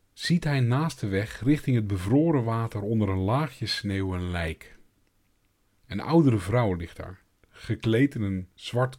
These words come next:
kort jasje, beter bekend als een jak, een zwart schoten rok en een paar schoenen. Maar wat hem de rest van zijn leven zou bijblijven,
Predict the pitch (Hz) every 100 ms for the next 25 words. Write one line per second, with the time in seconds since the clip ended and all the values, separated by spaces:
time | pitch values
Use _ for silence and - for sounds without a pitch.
0 | - - 104 - 87 90 - 135 _ _
1 | _ _ _ _ - 95 95 92 92 95
2 | 87 87 87 90 87 90 - _ _ _
3 | _ _ _ _ _ _ _ 104 92 104
4 | 156 - - 147 143 123 98 90 - -
5 | _ _ _ _ _ _ - 131 135 147
6 | 127 - 147 78 - _ _ _ _ _
7 | - - - - _ - 110 107 110 113
8 | 113 104 101 135 160 - 131 110 104 110
9 | 139 120 107 87 95 120 127 117 113 104
10 | 104